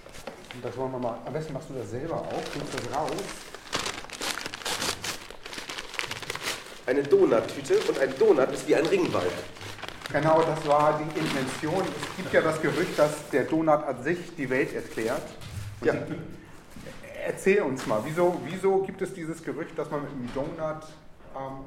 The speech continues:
Speaker 1: die Welt erklären kann? Warum trifft das auf, auf,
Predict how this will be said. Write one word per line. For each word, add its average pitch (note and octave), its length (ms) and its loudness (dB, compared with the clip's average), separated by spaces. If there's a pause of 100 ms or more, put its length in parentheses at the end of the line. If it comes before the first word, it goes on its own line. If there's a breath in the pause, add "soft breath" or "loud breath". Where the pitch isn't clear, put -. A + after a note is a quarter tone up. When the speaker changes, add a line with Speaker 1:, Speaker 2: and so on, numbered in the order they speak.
(120)
Speaker 1:
die B2+ 80 -10
Welt B2+ 220 -6
erklären F#2 360 -12 (100)
kann? F#2 180 -14
Warum D3+ 380 -4
trifft - 260 -8
das - 140 -4
auf, C#3 200 -8 (520 soft breath)
auf, B2+ 200 -2